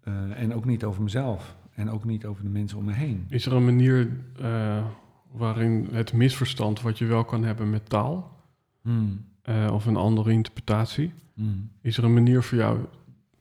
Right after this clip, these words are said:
Speaker 2: waarmee je eigenlijk het wel over hetzelfde hebt? <laughs> Zo, zo,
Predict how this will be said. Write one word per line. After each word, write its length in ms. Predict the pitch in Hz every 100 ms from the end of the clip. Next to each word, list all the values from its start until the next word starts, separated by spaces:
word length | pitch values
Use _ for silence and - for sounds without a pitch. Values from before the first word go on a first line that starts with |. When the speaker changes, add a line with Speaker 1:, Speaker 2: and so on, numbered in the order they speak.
| _ _
Speaker 2:
waarmee 400 | 120 117 113 113
je 80 | 110
eigenlijk 600 | 117 120 117 113 - - - _ _ _ _ _ _ _ _ _ _ _
het 300 | - 123 110
wel 280 | 127 143 -
over 300 | 131 120 113
hetzelfde 540 | 107 - 101 98 113
hebt? 360 | 107 - - - - - - _
<laughs> 520 | - - - _ - -
Zo, 200 | - 139
zo, 200 | 143